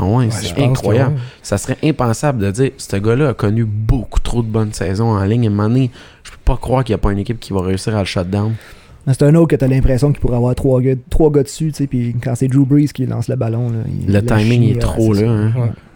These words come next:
Speaker 2: ouais.
Speaker 1: Ok.
Speaker 2: Mais ça, t'as vu, ça, c'est, justement, ça, c'est une des affaires qui est quand même assez importante dans la N F L. Je pense que, tu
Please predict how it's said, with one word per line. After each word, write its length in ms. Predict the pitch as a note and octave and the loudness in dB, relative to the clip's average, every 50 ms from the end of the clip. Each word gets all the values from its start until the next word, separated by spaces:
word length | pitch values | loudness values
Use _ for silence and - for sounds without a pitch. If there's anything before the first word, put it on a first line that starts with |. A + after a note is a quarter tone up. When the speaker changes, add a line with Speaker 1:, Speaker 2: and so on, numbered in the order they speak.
| - - | -6 -4
Speaker 2:
ouais. 40 | - - - C3+ A#2+ B2 C#3+ | -2 0 2 2 2 2 0
Speaker 1:
Ok. 60 | E3 - - | 0 -2 -4
Speaker 2:
Mais 60 | A2+ | -4
ça, 100 | G#2+ B2 | -2 0
t'as 120 | A2 C3 | 0 2
vu, 100 | C3 E3 | 2 2
ça, 120 | D#3+ - D3+ | 2 0 0
c'est, 200 | - D3 B2+ A#2 | -2 0 -2 -2
justement, 400 | A2 - - - B2 C3 D#3+ E3 | -4 -6 -4 -2 0 2 2 0
ça, 120 | - - C3+ | 0 -2 -4
c'est 120 | - B2+ | -4 -2
une 120 | B2 B2 B2 | 0 0 2
des 160 | B2 A#2+ A#2+ | 2 2 0
affaires 240 | A2 A2 - D3+ D#3 | 0 0 0 -2 -2
qui 100 | - G#2+ - - C3+ - - - _ _ _ _ _ - - | -4 -8 -10 -12 -16 -20 -20 -20 _ _ _ _ _ -8 -8
est 80 | A2+ | -6
quand 100 | G#2+ B2 | -4 0
même 140 | C#3+ F3+ G3 | 0 0 2
assez 180 | F3 B2+ A#2+ E3+ | 0 0 0 0
importante 340 | E3+ - C#3+ C3+ - G3 G#3 | 0 0 -2 -2 -2 -2 -2
dans 60 | D#3 B2+ | 0 0
la 100 | C3 C3 | 0 0
N 40 | B2 | 0
F 60 | - | 0
L. 100 | F3+ E3+ | 0 -2
Je 40 | - | 0
pense 200 | - D#3 E3 - | 0 -2 -2 0
que, 80 | - B2 | -2 -4
tu 80 | A#2+ | -4